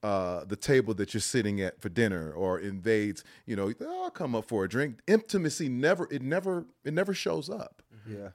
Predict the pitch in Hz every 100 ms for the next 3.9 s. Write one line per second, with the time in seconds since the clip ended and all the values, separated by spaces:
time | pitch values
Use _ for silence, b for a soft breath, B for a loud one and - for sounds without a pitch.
0 | - 151 160 185 180 156 147 165 160 123
1 | 156 - 151 147 131 123 156 208 180 127
2 | 127 120 117 113 117 117 131 131 117 123
3 | 110 101 - 110 - 127 139 147 -